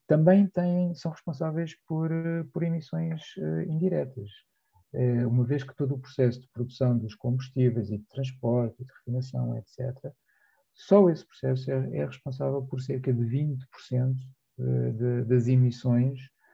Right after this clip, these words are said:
digamos, de, eh, que, de que depois os carros têm ao queimar diretamente o combustível. E, portanto, se colocarmos essas coisas todas na, na equação,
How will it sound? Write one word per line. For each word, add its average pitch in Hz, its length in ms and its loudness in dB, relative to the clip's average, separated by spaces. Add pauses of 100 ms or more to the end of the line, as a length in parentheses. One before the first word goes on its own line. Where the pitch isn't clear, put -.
(220)
digamos, 127 420 2
de, 123 180 0 (360)
eh, 123 500 4 (200)
que, 123 200 4
de 120 80 -10
que - 80 -18
depois 131 260 4
os 131 80 0
carros 127 340 2
têm 127 360 4
ao 127 160 6
queimar 123 420 2
diretamente 127 500 0
o - 40 -10
combustível. 117 600 -2
E, 104 40 -4
portanto, 110 360 -4
se - 320 -2
colocarmos 120 640 0 (400)
essas - 260 -4
coisas 123 320 -2
todas 110 400 -2
na, 117 300 -4 (420)
na 120 120 2
equação, 123 580 0